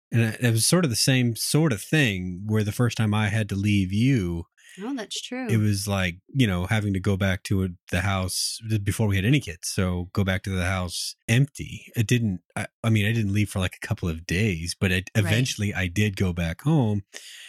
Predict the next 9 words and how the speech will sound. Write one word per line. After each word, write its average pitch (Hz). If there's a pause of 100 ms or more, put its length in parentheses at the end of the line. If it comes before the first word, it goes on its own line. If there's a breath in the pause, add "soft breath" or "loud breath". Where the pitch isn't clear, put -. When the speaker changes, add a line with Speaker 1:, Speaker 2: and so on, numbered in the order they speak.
(360 loud breath)
Speaker 1:
and 110
there 104
were, 107
I 139
mean, 101 (680)
there 113
was 107
nothing 113
there 151